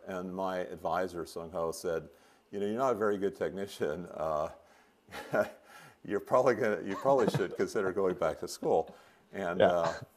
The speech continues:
Speaker 1: you know, because I wasn't very obedient. I mean, I was very
Speaker 2: <laughs>
Speaker 1: polite and diplomatic, but I would just, I just had, uh, these, all these visions, you know.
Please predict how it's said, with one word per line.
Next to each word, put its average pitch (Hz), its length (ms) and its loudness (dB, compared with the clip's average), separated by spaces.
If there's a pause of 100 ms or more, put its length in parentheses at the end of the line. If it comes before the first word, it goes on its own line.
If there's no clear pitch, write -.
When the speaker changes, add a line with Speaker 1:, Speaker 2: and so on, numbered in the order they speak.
(340)
Speaker 1:
you 113 60 -4
know, 101 60 0
because 95 200 0
I 98 60 2
wasn't 104 320 2
very 85 220 0
obedient. 85 600 -6
I - 60 -4
mean, 127 120 2
I 127 40 4
was 120 260 0 (300)
very 135 220 4
Speaker 2:
<laughs> 135 480 4
Speaker 1:
polite 135 440 4
and 92 140 -6
diplomatic, 107 720 -2
but 92 120 2
I 95 80 4
would 95 160 0
just, 98 240 -6
I 98 120 0
just 104 240 -6
had, 92 360 2 (880)
uh, 76 420 -4 (380)
these, 82 200 -6
all 90 100 0
these 76 160 -4
visions, 117 580 -4
you 76 60 -10
know. 78 220 -6